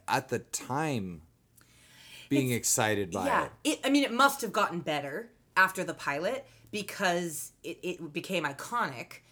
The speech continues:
Speaker 2: And also at the time, you know, people would, people would catch shows whenever they caught them on T V,
Speaker 1: Yeah.
Speaker 2: obviously. There's very few people probably actually even saw the pilot. So the, the quality of the pilot has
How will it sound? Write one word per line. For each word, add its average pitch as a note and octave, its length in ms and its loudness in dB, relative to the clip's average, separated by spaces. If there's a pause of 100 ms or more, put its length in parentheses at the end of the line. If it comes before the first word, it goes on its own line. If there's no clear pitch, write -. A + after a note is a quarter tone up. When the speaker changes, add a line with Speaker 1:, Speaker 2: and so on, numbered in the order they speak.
(340)
Speaker 2:
And A#3 100 4
also A#3+ 280 2
at F#3+ 100 0
the D#3+ 60 -12
time, F#3 480 0
you E3+ 100 -4
know, D#3+ 120 0
people E3 540 -8 (120)
would, D#3+ 160 -8 (760)
people F3 220 -10
would D3+ 140 -8
catch - 600 -4 (180)
shows D#3 400 -4
whenever D3+ 280 -4
they D3+ 100 -2
caught D#3+ 220 -4
them D3+ 80 -6
on C#3+ 100 -6
T D3+ 160 -6
V, A2+ 160 0
Speaker 1:
Yeah. A2+ 100 -6
Speaker 2:
obviously. C3+ 420 -10
There's C#3+ 220 -8 (240)
very A#3 300 6
few B3 220 -4
people D#3 260 -6
probably D3+ 340 -2
actually D3 300 -6
even E3+ 140 -2
saw A#3 160 2
the E3+ 100 -4
pilot. A#2 460 -4
So - 80 -6
the, D3+ 100 -10 (180)
the F3+ 100 2
quality F#3 440 -2
of E3 40 -4
the D#3 60 -2
pilot E3 300 2
has C#3+ 120 -4